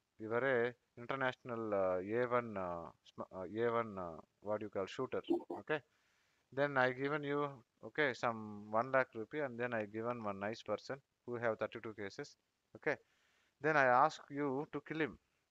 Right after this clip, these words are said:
That day he goes to court. Okay. Every Friday he goes to court. Okay. That day I ask you, okay,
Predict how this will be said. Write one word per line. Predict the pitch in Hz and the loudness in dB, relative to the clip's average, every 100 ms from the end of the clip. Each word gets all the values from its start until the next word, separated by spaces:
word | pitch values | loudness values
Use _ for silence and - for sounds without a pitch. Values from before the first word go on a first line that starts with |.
| _ _ _ - _ - | _ _ _ -16 _ -4
That | 113 131 131 | 4 4 6
day | 156 143 147 | 6 6 4
he | 135 | 2
goes | 127 135 - | 2 0 0
to | 135 | -2
court. | 131 123 - | 2 2 2
Okay. | 101 - 135 104 | -4 0 0 0
Every | 110 117 117 | -4 -4 0
Friday | 113 113 127 | 2 2 0
he | 113 | -2
goes | 113 110 | -2 -4
to | 110 | -8
court. | 101 95 - - - - - _ _ | -4 -4 -4 -14 -20 -20 -20 _ _
Okay. | 147 - _ _ _ _ _ _ _ | -2 -2 _ _ _ _ _ _ _
That | 135 151 | 4 8
day | 180 | 10
I | 165 | 12
ask | 139 143 - | 12 10 6
you, | 147 120 143 | -2 -2 2
okay, | 135 104 | 2 2